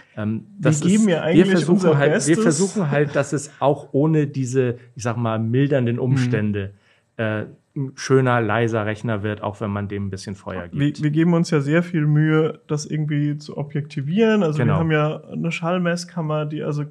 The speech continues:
Speaker 2: Bewegungs-, äh, Umgebungsgeräusche völlig rausfiltert, die auch Raumreflexionen, äh, verhindert,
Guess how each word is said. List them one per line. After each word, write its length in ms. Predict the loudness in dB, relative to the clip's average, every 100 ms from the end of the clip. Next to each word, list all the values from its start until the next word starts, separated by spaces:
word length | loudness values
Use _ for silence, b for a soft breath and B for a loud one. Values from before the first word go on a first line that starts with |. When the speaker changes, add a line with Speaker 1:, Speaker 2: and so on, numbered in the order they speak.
| -12 _ _ _ _ _ -6
Speaker 2:
Bewegungs-, 480 | 0 2 0 -2
äh, 320 | -2 2 2 2
Umgebungsgeräusche 1000 | 0 2 2 0 0 -6 -6 -4 -6
völlig 560 | -10 -12 -6 -2 -2 -2
rausfiltert, 960 | -4 -4 -4 -6 -4 -2 0 0 -2 -8 B B
die 140 | -4
auch 340 | -4 -4 -6 0
Raumreflexionen, 1300 | 4 4 4 2 -2 -8 -6 -4 -2 -2 -2 -4 -8
äh, 200 | -6 -4 -4
verhindert, 800 | -4 0 2 2 2 0 -6